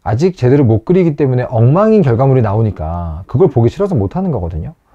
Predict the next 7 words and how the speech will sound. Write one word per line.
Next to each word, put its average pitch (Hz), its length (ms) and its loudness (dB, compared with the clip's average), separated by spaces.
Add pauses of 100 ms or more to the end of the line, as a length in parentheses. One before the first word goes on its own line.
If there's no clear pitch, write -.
(500)
하지만 165 420 -4 (760)
엉망으로 160 580 0
만들어진 123 560 0
만화를 101 340 -2
볼 104 200 -2
용기만이 110 580 0 (800)
필요합니다. 110 580 -4